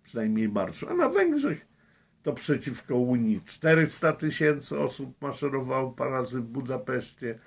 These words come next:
dziesięć milionów ludzi, czterysta tysięcy, to jak milion sześćset tysięcy na Polskę.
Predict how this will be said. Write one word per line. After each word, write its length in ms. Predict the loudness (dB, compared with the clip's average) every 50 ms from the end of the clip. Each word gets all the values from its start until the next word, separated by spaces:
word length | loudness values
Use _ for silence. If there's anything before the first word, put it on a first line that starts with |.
| -20 -20 -20 -20 _ -4
dziesięć 480 | 0 0 0 2 2 0 0 0 -4 -2
milionów 480 | 2 2 2 2 2 0 -2 -2 -2
ludzi, 400 | -4 -2 -2 -4 -4 -6 -12 -14
czterysta 580 | -14 -18 -8 -6 -6 -6 -6 -8 -10 -6 -6 -6
tysięcy, 580 | -6 -8 -16 -8 -4 -4 -4 -4 -6 -10 -12
to 140 | -8 -4 -4
jak 180 | -4 -4 -6 -12
milion 380 | -12 -8 -6 -4 -4 -4 -6
sześćset 500 | -6 -4 -4 -4 -4 -2 -4 -6 -6 -6
tysięcy 540 | -10 -14 -12 -8 -8 -8 -8 -8 -10 -12 -12
na 140 | -10 -10 -10
Polskę. 640 | -8 -6 -6 -6 -6 -6 -12 -16 -10 -8 -8 -8